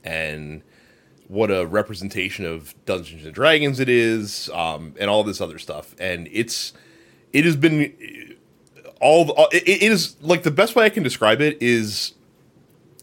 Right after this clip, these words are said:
it's very similar to Zelda in the freedoms that it gives you within, like, the five E system,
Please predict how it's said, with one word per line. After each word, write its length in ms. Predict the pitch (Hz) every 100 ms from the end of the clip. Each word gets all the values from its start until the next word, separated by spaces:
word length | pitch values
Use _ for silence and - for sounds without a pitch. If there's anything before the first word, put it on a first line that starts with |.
| _ _
it's 220 | 147 139
very 340 | 110 143 180 170
similar 460 | - 156 147 123
to 280 | 117 - 110
Zelda 540 | 90 92 107 156 180 - _ _ _ _ _ _ _ _ -
in 320 | 131 123 110
the 80 | 104
freedoms 600 | - 113 117 131 127 95
that 160 | 110
it 160 | 98 87
gives 240 | 98 101
you 320 | 127 165 220 208 _ _
within, 400 | 120 120 135 135
like, 240 | 123 113
the 120 | - 104
five 420 | - 107 104 92
E 400 | 90 85 85 - _ _ _ _ _ _ _ _ _ _ _
system, 480 | - 117 - -